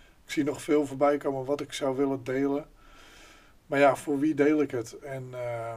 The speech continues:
bij wie komt het terecht? Eh, en de mensen die het niet willen horen, die kijken het toch niet of die lezen het toch niet. Dus dat is jammer. Zo had ik vandaag bijvoorbeeld een mooi voorbeeldje dat, eh, ehm, en dat is niet, eh, zomaar ergens bij Reuters,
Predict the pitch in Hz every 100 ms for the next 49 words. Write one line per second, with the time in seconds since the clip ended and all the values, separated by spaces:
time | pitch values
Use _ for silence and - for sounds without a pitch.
0 | 110 120 117 143 156 131 120 139 139 147
1 | - - - _ _ - _ _ _ 139
2 | 131 127 131 139 131 127 131 131 131 127
3 | 135 135 135 135 143 139 127 135 120 120
4 | 120 151 135 135 131 - 151 143 143 127
5 | 120 123 127 135 131 127 123 139 143 139
6 | 127 120 - - - - - - - -
7 | - - 127 135 135 110 135 131 123 -
8 | - - - - - - - 143 135 135
9 | - 131 131 127 127 127 135 139 123 127
10 | 120 131 127 131 117 113 117 113 113 113
11 | 113 113 117 117 110 113 - - 110 110
12 | 110 107 - _ - 120 117 104 120 131
13 | - 117 113 110 - 131 127 113 117 110
14 | - 117 110 123 135 147 139 - - -